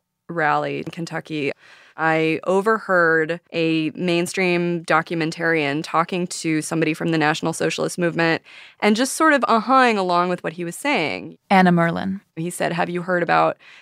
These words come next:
Speaker 1: the Jewish control of the World Bank or something?" And she said, "I haven't really looked into it."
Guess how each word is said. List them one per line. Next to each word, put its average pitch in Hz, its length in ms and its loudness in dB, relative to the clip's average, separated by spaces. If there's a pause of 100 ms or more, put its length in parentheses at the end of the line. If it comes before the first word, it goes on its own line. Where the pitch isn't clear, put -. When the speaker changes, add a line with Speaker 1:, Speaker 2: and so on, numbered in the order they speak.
Speaker 1:
the 208 80 0
Jewish 202 340 2
control 196 360 0
of 180 80 -2
the 175 80 0
World 165 300 0
Bank 156 280 -4
or 160 60 -6
something?" 170 320 -8
And 175 80 -6
she 214 100 -10
said, 180 140 0
"I - 20 2
haven't 233 280 2
really 214 180 2
looked 190 240 -2
into 180 280 0
it." 98 240 -2